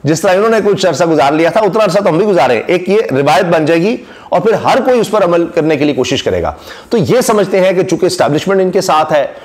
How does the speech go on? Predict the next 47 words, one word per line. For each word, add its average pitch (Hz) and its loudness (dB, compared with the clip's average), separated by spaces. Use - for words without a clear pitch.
तो 147 2
इमरान 143 2
खान 165 0
के 170 -2
वक्त 156 -2
तो 170 0
जनाब, 143 2
वो 147 2
जब 131 -2
कासिम 131 0
सूरी 147 -2
की 139 2
ruling 143 2
आई, 139 2
तो 135 -2
prison 143 0
vans 143 0
आ 135 2
गई 143 0
थी, 135 -2
ये 156 2
हो 127 2
गया 135 0
था, 135 -2
वो 143 0
गया 131 2
था। 131 -2
हमारे 117 0
हवाले 127 2
से 131 -2
कुछ 131 -2
इस - -6
तरह 156 0
का 151 0
नहीं 202 0
होगा, 147 2
तो 196 0
हम 202 2
जो 202 2
मर्जी 160 0
करते 135 0
रहें, 131 0
कोई 175 2
मसला 131 0
नहीं 90 -2
है। 71 -8
लेकिन 151 -2